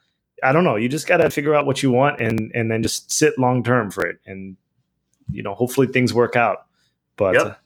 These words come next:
Speaker 2: I did the same thing with Bitcoin. Just
Speaker 1: Yeah.
Speaker 2: bought a little bit, a little bit, a little bit, not even whole Bitcoin at some points, and said, I mean, 'cause I couldn't afford whole Bitcoin, <laughs> even in twenty fourteen. So, yeah. Oh, there's a few other comments. Let's hit a few more comments. We'll go to the next one.
Speaker 1: Yes,
Speaker 2: Um,
Speaker 1: yes.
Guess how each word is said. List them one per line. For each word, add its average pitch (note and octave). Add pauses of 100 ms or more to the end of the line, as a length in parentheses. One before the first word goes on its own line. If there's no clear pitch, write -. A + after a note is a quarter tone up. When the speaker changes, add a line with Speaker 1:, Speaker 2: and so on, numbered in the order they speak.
Speaker 2:
I A#2+
did B2
the C3+
same C#3+
thing D#3
with D3+
Bitcoin. A2
Just G#2
Speaker 1:
Yeah. F#2+
Speaker 2:
bought A#2
a A#2
little B2
bit, C#3+ (100)
a A2
little B2+
bit, C#3+ (100)
a A2
little A#2+
bit, C3
not A2+
even B2
whole B2
Bitcoin B2
at A2+
some B2
points, B2+ (180)
and G#2
said, G#2 (160)
I G#2
mean, G2+
'cause G2+
I -
couldn't F2
afford F2+
whole F2+
Bitcoin, E2+
<laughs> B2
even C#3+
in C#3
twenty B2+
fourteen. - (840)
So, A#2+ (560)
yeah. A2+ (100)
Oh, D#3+
there's E3+
a D3+
few E3+
other E3
comments. D#3
Let's E3+
hit G#3
a -
few F#3
more F#3+
comments. F#3
We'll C3+
go D3+
to D3
the C3+
next D3
one. C3+
Speaker 1:
Yes, C3
Speaker 2:
Um, A2+
Speaker 1:
yes. -